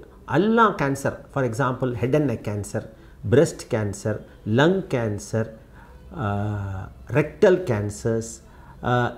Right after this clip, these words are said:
டெஃபினட்டாக radiation தேவைப்படுறது. இந்த even lymphoma, leukemias-ல கூட sometimes radiation தேவைப்படுறது. இந்த லிம்போமாஸில் வந்து it is called involved field radiation. எந்த இடத்துல நம்ம tumor நிறையா இருக்கோ, அந்த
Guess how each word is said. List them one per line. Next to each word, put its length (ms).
டெஃபினட்டாக 440
radiation 400
தேவைப்படுறது. 460
இந்த 140
even 380
lymphoma, 500
leukemias-ல 520
கூட 140
sometimes 480
radiation 400
தேவைப்படுறது. 440
இந்த 260
லிம்போமாஸில் 680
வந்து 220
it 100
is 160
called 200
involved 400
field 180
radiation. 380
எந்த 260
இடத்துல 360
நம்ம 240
tumor 320
நிறையா 260
இருக்கோ, 180
அந்த 180